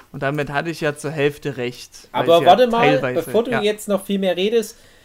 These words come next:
Speaker 2: ich überleg, ob wir es spoilerfrei halten
Speaker 1: Können wir
Speaker 2: können
Speaker 1: ka-, also ich hab schon
Speaker 2: bei
Speaker 1: recht viel
Speaker 2: Teen.
Speaker 1: gespoilert, muss ich sagen.
Speaker 2: <laughs> Ja, aber wir haben jetzt noch nicht so ganz konkret gesagt.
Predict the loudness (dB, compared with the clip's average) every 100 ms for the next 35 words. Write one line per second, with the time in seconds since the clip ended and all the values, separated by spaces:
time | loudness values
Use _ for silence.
0 | _ _ _ _ -14 -2 2 4 2 2
1 | -2 0 -2 -2 -6 -6 0 2 0 -4
2 | -2 0 0 -2 -4 -4 -8 -10 -8 -4
3 | -2 -2 -2 -2 -6 -6 -8 -8 -6 -4
4 | -2 -4 -6 -4 -4 -4 -8 -4 -2 -2
5 | -4 -6 -6 -6 -8 -10 -10 -14 -12 -10
6 | -10 -6 -4 -4 -6 -12 -8 -6 -4 -2
7 | -2 -2 -4 -6 0 0 0 -2 -4 -4
8 | -4 -6 -4 0 0 -2 -6 -6 -4 -6
9 | -4 -4 -8